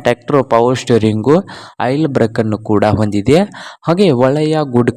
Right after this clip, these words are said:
ಕಂಡೀಷನ್ ಅಲ್ಲಿ ಇದ್ದು, ಈ Eicher ಫೋರ್ ಏಟ್ ಫೈವ್ ಟ್ರ್ಯಾಕ್ಟರ್ನ ಮಾರಾಟದ ಪ್ರೈಸು ಮೂರು ಲಕ್ಷದ ಐವತ್ತು ಸಾವಿರ. ಓನರ್ ಬಂದು ಮೂರು ಲಕ್ಷ ಐವತ್ತು ಸಾವಿರ ಓನರ್ ಹೇಳ್ತಾ ಇದ್ದಾರೆ. ಇದೇನು ಫೈನಲ್ ಆಗೋದಿಲ್ಲ, ಇನ್ನೂ ವ್ಯವಹಾರ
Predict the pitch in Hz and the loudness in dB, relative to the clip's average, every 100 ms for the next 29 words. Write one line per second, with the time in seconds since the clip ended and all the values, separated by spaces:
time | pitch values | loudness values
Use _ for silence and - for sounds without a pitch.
0 | 117 110 107 - 98 98 101 104 127 185 | 0 0 0 -2 -4 -4 -2 -2 0 2
1 | 226 - - - 123 - 131 135 190 175 | 2 -2 -20 -6 -4 -2 -2 0 0 0
2 | - 131 135 131 - 123 120 117 120 - | 2 4 4 4 2 0 2 0 -2 -6
3 | - 127 131 104 117 123 135 160 143 156 | -6 -4 -2 -2 0 2 2 0 0 0
4 | 156 139 113 110 113 120 107 117 - - | 0 0 0 0 0 2 2 -4 -18 -12
5 | 143 170 170 156 123 - - 107 120 - | 0 2 4 4 2 -2 -2 0 2 0
6 | 120 131 151 - 143 - 120 110 107 90 | -2 0 -2 0 -2 0 0 2 0 -2
7 | - _ - - 107 117 123 120 123 151 | -6 _ -20 -8 -4 -2 -2 0 0 2
8 | 185 117 120 127 120 - - 147 165 123 | 2 2 2 4 2 0 0 2 4 2
9 | 110 113 - 117 120 113 107 110 107 101 | 2 0 2 2 2 2 0 0 0 0
10 | 107 104 104 104 131 196 - - - - | -2 -2 0 2 4 2 -4 -18 -18 -8
11 | 123 151 190 175 123 135 143 127 120 117 | -2 0 0 0 0 0 2 2 4 2
12 | 123 147 196 120 127 120 107 110 107 | 2 4 4 4 2 2 4 2 2